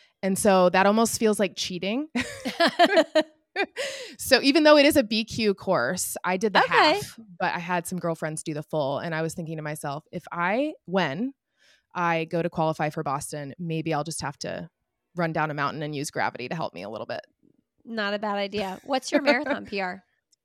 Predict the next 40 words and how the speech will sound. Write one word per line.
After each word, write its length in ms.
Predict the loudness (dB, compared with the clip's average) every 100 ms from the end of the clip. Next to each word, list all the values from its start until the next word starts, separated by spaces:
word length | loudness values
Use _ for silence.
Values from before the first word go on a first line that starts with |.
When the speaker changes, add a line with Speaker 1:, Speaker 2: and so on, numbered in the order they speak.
| _ _ _ -12 -2
Speaker 1:
My 160 | 2
marathon 460 | 4 6 6 4 0
P 160 | 0 2
R 240 | 2 2
is 400 | 0 0 0 -4 -12
three 240 | -8 -4 -2
fifty-six 800 | -2 -4 -4 -4 -4 -4 -8 -14 _
fifty-nine. 800 | -6 -4 -2 -2 -2 -4 -8 -12 -14
So 180 | -8
just 240 | -6 -6 -6
Speaker 2:
Okay. 160 | -6 -4
Speaker 1:
right 200 | -2 0
under 480 | 0 2 2 0 -4 _ _ _
four 240 | 0 4 4
hours, 640 | 4 2 -2 -6 -10 -14 -6
which 420 | -2 0 -2 -6 -8 _ _ -4
was 180 | -2 2
also 260 | 4 4
before 380 | 2 0 0 -2
kids. 440 | -2 -6 -6 -8
It 120 | -6 -2
was 200 | -2 -2
the 140 | -4
Speaker 2:
Mm. 80 | 0
Speaker 1:
year 380 | 2 2 0 -2
we 100 | -2
got, 380 | 0 2 0 -4 -2
or 120 | -2
the 80 | 2
year 180 | 4 4
before 360 | 4 2 2 2
we 100 | 0
got 180 | -2
married? 260 | -2 -2 0
No, 160 | 0 0
the 80 |
year 160 | 0 0
we 100 | -2
got 160 | -4 -6
married. 320 | -8 -10